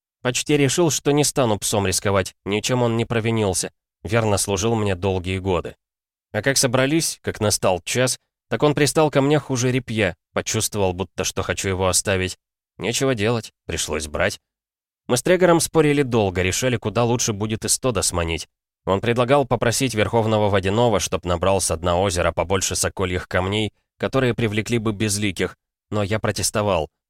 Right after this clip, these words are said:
Один камень они чуют, а сотня будет для них смердеть подозрительно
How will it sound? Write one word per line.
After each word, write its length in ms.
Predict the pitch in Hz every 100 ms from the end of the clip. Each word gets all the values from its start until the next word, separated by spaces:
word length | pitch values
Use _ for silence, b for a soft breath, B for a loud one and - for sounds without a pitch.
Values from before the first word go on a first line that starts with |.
| _ -
Один 360 | 92 92 131
камень 380 | 110 117 120 120
они 300 | - 101 104
чуют, 460 | - 120 113 90 - _ _ -
а 140 | 87
сотня 380 | - 110 - 90
будет 300 | 87 95 85
для 140 | 87
них 200 | 92 101
смердеть 500 | - 95 85 95 107
подозрительно 640 | - 87 82 95 95 92